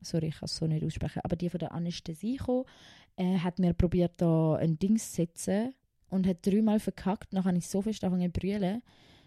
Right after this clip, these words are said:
weil ich einfach hässig war, weil ich keine Nerven mehr hatte, ich bin nervös gewesen und es ist einfach alles so zu viel und zu schnell gewesen. Es hat mich so genervt, dass sie jetzt das nicht schafft und mich noch ein viertes Mal muss stechen. Da hab ich eigentlich aus Wut so ein bisschen angefangen zu brüllen. Äh, ja.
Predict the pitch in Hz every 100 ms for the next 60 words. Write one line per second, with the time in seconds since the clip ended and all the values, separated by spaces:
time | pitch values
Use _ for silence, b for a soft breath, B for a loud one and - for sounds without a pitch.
0 | B - 180 190 214 - 208 226 240 -
1 | 233 - - 208 208 196 202 240 240 240
2 | 220 - 175 165 170 233 254 247 - 226
3 | 226 190 175 196 208 - 202 214 - 208
4 | - - - 226 226 190 - 196 208 -
5 | - 233 B B B B - 185 190 214
6 | - 175 180 226 - 208 - 180 - 165
7 | 180 175 - - 208 220 - 180 175 170
8 | - - 214 233 220 202 202 - - 202
9 | - - 196 B B B B - 185 185
10 | 180 180 175 180 170 180 190 - - -
11 | 180 185 180 196 170 180 196 208 180 208
12 | - B B B B B 185 180 170 165